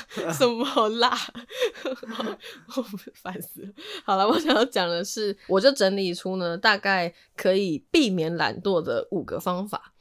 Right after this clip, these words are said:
Speaker 2: 对，帮大家找到了一些方法，可以去避免这些事情，也是帮我们自己找到方法啦。对，因为我们也会有懒惰的时候，谁没有懒惰的时候呢？所以我们就也可以透过这五个方法呢，来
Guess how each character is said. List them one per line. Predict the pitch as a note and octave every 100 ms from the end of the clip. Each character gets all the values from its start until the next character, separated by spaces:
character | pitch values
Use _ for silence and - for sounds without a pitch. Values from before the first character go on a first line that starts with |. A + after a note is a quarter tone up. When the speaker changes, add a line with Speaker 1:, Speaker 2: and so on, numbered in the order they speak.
| _ _
Speaker 2:
对， | F#3 D3
帮 | F3+ G3
大 | G3
家 | F3+
找 | F#3 D#3 D#3+
到 | D#3+
了 | D3+
一 | D3+
些 | E3+ E3 D#3+
方 | D#3+ E3+ E3
法， | D3+ -
可 | -
以 | D#3+
去 | D#3+
避 | F3 F#3+
免 | C3 D#3
这 | D3+
些 | D3+
事 | D#3
情， | C#3 -
也 | F#3
是 | F4+
帮 | E4+ E4+
我 |
们 | A3 E3+
自 | G#3+
己 | G#3+ F3+
找 | F3 -
到 | E3+ D#3+
方 | D#3+ D3+
法 | E3 -
啦。 | - - _ -
对， | E3+
因 |
为 | A#3
我 | G#3+
们 | F3 D#3
也 | D#3+
会 | D3+ G#3
有 |
懒 | E3 -
惰 | D#3+ D3
的 |
时 | - -
候， | - -
谁 | F#3
没 | G3+
有 | G3+
懒 | D3+ D3+
惰 | E3
的 | D#3
时 | -
候 | D#3+ -
呢？ | G2
所 | E3+ F#3
以 |
我 |
们 | D#3+ D3 D3+ - -
就 | G#3
也 | F3
可 | D#3+ F3
以 |
透 | E3 G3+ F3+
过 | F#3 E3+
这 | F#3+ E3+
五 | C3+
个 | -
方 | - D#3
法 | E3+ - -
呢， | D#2+ - - -
来 | D3+ C#3+ D3